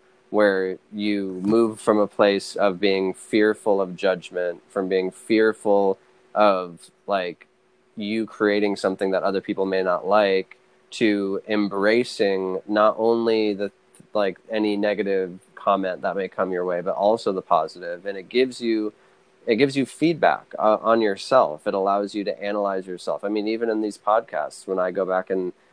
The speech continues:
I've listened to some of our podcasts that we've recorded and listened back to 'em and hear myself speak, and there's many things that I learn from about,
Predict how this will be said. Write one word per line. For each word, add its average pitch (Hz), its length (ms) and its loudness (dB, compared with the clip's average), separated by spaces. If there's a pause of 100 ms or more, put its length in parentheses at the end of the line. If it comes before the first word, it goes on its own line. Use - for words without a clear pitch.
(140)
I've 92 160 -2
listened 98 460 -4
to - 200 -18
some 98 160 0
of 98 60 2
our 95 160 2
podcasts 95 500 -2
that 71 120 -4
we've 92 160 -8
recorded 92 380 -2
and 90 100 -4
listened 90 260 -6
back 82 240 2
to 98 140 -2
'em 98 140 2
and 92 180 0 (280)
hear 107 120 4
myself 98 440 0
speak, 95 480 -4
and 92 360 0
there's 92 400 -4 (180)
many 110 360 4
things 107 420 2
that 98 160 4
I 95 220 2
learn 98 580 2
from 90 380 -6
about, 92 460 -2